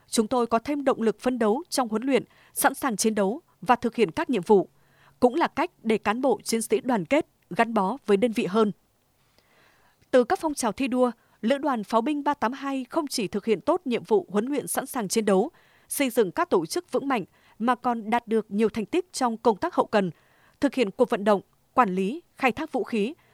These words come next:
thiết bị kỹ thuật tốt, bền, an toàn, tiết kiệm và an toàn giao thông, tạo dấu ấn trong công tác dân vận khéo thông qua tổ chức các hoạt động hành quân dã ngoại, kết hợp dân vận, giúp đỡ các địa phương và nhân dân trên địa bàn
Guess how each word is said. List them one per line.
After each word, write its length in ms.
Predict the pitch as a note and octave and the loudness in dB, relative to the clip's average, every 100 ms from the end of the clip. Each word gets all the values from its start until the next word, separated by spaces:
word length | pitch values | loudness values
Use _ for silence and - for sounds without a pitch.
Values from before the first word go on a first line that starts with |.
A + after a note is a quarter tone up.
| _ - | _ 0
thiết 160 | G4 | 0
bị 140 | B3+ F3+ | 2 -4
kỹ 140 | A#3 | -4
thuật 240 | - B3+ - | -2 -2 2
tốt, 180 | D#4+ - _ _ | 0 0 _ _
bền, 380 | G3+ G#3 F#3+ D#3+ _ | 0 2 2 -4 _
an 160 | - C#4+ - | 0 0 0
toàn, 260 | A#3 F3+ D3+ | -2 -2 -4
tiết 180 | - - | -4 0
kiệm 160 | B3+ F3+ - _ _ | 0 0 -4 _ _
và 280 | E3+ A#3+ G#3+ - | -2 0 0 -6
an 160 | D4 | -6
toàn 160 | C4 F#3 | -4 -4
giao 120 | B3 | -4
thông, 260 | A3+ A#3 A3 _ _ _ _ _ _ | -2 -2 -4 _ _ _ _ _ _
tạo 160 | C#4 A3 | 2 4
dấu 140 | F3 | 0
ấn 240 | - G#3 D#4+ | 0 -4 -6
trong 160 | - B3 | -6 -2
công 200 | B3 G3+ | -2 -2
tác 160 | F4 | -6
dân 180 | - D4 | -4 -2
vận 140 | C#4 | -2
khéo 340 | - G#3+ F#3+ D4+ _ _ | -2 -4 -4 -8 _ _
thông 140 | C4+ A#3+ | 0 2
qua 240 | B3 A3+ | 0 -4
tổ 260 | - A3 D#3+ | 0 0 0
chức 200 | - - | -6 -4
các 120 | F4+ E4+ | -4 -4
hoạt 120 | G#3+ | -2
động 160 | G3+ - | -2 -2
hành 200 | A#3+ G3 | -6 0
quân 240 | B3 A#3 | 0 0
dã 160 | G#3 - | -2 -4
ngoại, 300 | C#4 B3 E3 _ _ _ | -4 -6 -6 _ _ _
kết 140 | - - | -4 -2
hợp 160 | A#3 | -4
dân 180 | - A#3 | 0 0
vận, 200 | A3+ E3+ - _ _ _ _ _ | 0 0 -6 _ _ _ _ _
giúp 240 | E3 D#4+ | -6 -2
đỡ 160 | G#3 G#3 | 0 0
các 180 | F4+ D#4 | 0 -2
địa 140 | G3+ | -4
phương 280 | - B3+ A#3 | -2 -2 0
và 100 | F#3+ | -2
nhân 160 | A#3 | -2
dân 260 | B3 C4+ B3+ | 0 -2 0
trên 160 | - C4 | -2 -2
địa 80 | |
bàn 260 | G3 G3+ E3 | -2 -4 -4